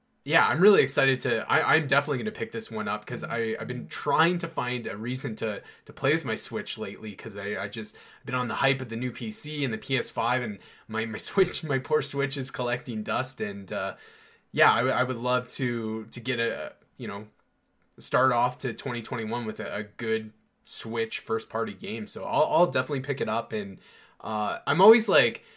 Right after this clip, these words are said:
I suck at these platformer games, whether it's three D, two D, like, they are one of those games that genres that I, I just, uh, I'm not as experienced in, and I,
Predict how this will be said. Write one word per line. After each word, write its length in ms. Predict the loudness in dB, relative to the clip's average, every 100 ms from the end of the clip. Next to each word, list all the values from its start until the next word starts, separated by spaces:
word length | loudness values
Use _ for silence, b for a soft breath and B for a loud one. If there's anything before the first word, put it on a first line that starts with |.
| B B
I 100 | -4
suck 380 | 0 2 2 2
at 100 | 0
these 160 | -2 -4
platformer 640 | 0 0 -2 -2 -2 -2
games, 260 | -2 -2 0
whether 200 | 0 -2
it's 140 | -4
three 260 | -6 -4 -4
D, 160 | -4
two 260 | -6 -4 -2
D, 260 | 0 0
like, 360 | 0 -2 -2 -8 B B B
they 160 | -4 -4
are 380 | 0 2 4
one 220 | 2 0 -2
of 80 |
those 220 | -4 -6 -4
games 320 | -4 -4 -4
that 320 | -4 -4 -6 _ _ _ _ _ _ _ -10
genres 360 | -4 -2 -2 -2
that 120 | -2
I, 220 | 0 0 0
I 180 | 0
just, 240 | 0 -2 -4
uh, 260 | -6 -6 -10
I'm 300 | -6 -4 0
not 400 | 2 6 6 4 -2 b b b -6
as 180 | -4
experienced 760 | -4 -6 -2 0 2 0 -4 -4
in, 300 | -2 -2 -4
and 640 | -6 -4 -2 -2 -2 -6 -8
I, 500 | -6 -4 -4 -4 -8